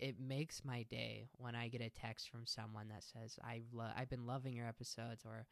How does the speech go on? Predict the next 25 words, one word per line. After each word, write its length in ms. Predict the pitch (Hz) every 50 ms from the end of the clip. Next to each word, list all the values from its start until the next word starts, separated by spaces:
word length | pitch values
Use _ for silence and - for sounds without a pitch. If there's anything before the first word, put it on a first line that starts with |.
| - - - - - - _ _
"I've 180 | - 117 117 117
been 300 | 120 113 110 107 110 104 - _ _ _ -
doing 300 | 143 143 143 139 135 131
this 200 | 131 127 127 -
since 460 | - - - 131 127 - - - -
you 160 | 120 113 113
talked 300 | 117 - 139 120 113 -
about 240 | - - 113 104 -
this," 340 | - 131 127 120 120 - -
or, 80 | 117
"I've 140 | 113 113 113
been 100 | 117 113
asking, 520 | - - 120 120 - - - 113 110 113 123 - - - - - - _ _
what 140 | 139 139 143
do 40 | 147
you 100 | 147 139
think 200 | - 151 135 139
about 260 | 131 123 120 120 -
this? 340 | 143 147 135 113 110 - -
What 80 | - 120
do 60 | 117
you 60 | 117
think 160 | - 123 113
about 200 | 117 110 110 -
that?" 320 | - 135 120 - 101 -